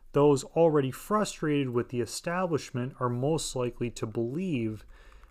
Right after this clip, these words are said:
this establishment is involved in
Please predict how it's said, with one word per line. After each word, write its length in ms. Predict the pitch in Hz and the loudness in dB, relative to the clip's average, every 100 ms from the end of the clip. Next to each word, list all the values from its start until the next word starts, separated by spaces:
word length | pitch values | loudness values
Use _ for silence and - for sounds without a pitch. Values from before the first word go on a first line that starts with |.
| - | -2
this 240 | 139 - | -2 0
establishment 1080 | 135 - - 147 156 143 113 - 110 107 151 - | -2 -4 -2 0 0 0 -4 -6 -8 -8 -8 -4
is 140 | 113 | -2
involved 560 | 131 113 117 117 120 120 | -2 -4 -2 0 0 -2
in 160 | 113 | -6